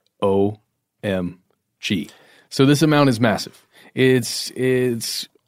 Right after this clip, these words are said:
about thirty percent of all of the world's remaining supply of natural gas that has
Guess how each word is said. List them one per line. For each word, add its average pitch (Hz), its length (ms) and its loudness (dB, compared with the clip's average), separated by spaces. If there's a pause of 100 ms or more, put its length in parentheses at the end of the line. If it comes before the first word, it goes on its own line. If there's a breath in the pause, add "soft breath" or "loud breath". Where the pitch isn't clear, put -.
(440)
about 135 520 2
thirty 147 440 2
percent 139 560 0
of 113 380 2
all 131 360 6
of 127 140 2
the 127 80 2
world's 120 460 2
remaining 113 920 0
supply 101 720 0
of 104 300 -2
natural 104 400 -2
gas 101 320 -4
that 107 120 0
has 107 360 -2